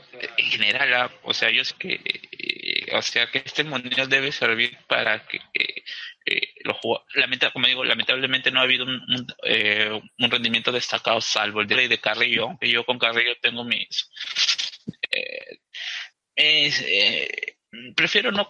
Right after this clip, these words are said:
no, no ser de la parte de los que dicen que ha jugado bien, porque Carrillo siempre tiene ese tipo de arranques, es veloz, o sea, por algo ha estado en el Benfica, por, eh, se, se, se mantiene bastante tiempo en Europa, pero el problema es que nunca puede destacar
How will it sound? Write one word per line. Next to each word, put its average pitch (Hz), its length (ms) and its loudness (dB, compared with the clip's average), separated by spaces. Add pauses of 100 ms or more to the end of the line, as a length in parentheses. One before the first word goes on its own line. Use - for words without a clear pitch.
no, 160 320 2
no 160 320 2
ser 170 160 -2
de 170 120 4
la 131 120 2
parte 135 220 0
de 143 120 2
los 123 140 0
que 117 100 2
dicen 120 220 0
que 120 80 0
ha 120 40 -2
jugado 117 240 4
bien, 123 180 4
porque - 260 -4
Carrillo 120 520 2
siempre 156 640 0
tiene 135 220 0
ese 127 160 -2
tipo 123 300 2
de 117 80 6
arranques, 117 880 2
es 107 180 2
veloz, 120 680 4
o 107 60 -8
sea, - 160 -2
por 113 200 2
algo 120 200 2
ha 117 40 0
estado 117 280 0
en 110 100 -2
el 110 60 -2
Benfica, 117 640 0
por, 107 240 -2
eh, 110 80 0 (240)
se, 117 320 -2
se, - 540 0
se - 160 -4
mantiene 123 300 0
bastante 120 340 -4
tiempo 120 240 -4
en 117 80 -6
Europa, 117 420 0
pero 113 140 2
el 110 60 -2
problema 123 260 2
es 127 60 -10
que 131 80 0
nunca 127 260 -2
puede 127 260 2
destacar 127 560 0